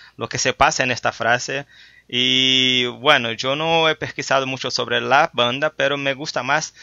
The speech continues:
centrar en el texto, en las historias, en las canciones. Y una que me gustó mucho es Yo Más Te Adoro, de este mismo álbum, Sobre el Amor y sus Efectos Secundarios, de dos mil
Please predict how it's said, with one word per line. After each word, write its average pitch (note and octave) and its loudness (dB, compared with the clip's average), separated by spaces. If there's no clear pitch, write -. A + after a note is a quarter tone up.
centrar C3+ 2
en C#3 0
el C3+ -2
texto, G#2+ -8
en A2+ -10
las A2+ -6
historias, D3 0
en A#2+ -6
las A#2+ -6
canciones. G#2+ -6
Y C3+ 2
una E3+ 2
que E3 0
me C#3+ 0
gustó C#3+ -4
mucho C#3+ -4
es C#3 2
Yo D#3+ 0
Más E3 4
Te F3 2
Adoro, C#3 4
de C#3 0
este C#3 0
mismo F#3+ 0
álbum, D3 4
Sobre A#2+ -2
el A#2 2
Amor A#2+ -4
y A#2+ -12
sus - -10
Efectos A#2 -8
Secundarios, A#2 -2
de A#2+ 0
dos A2+ -6
mil D3 -2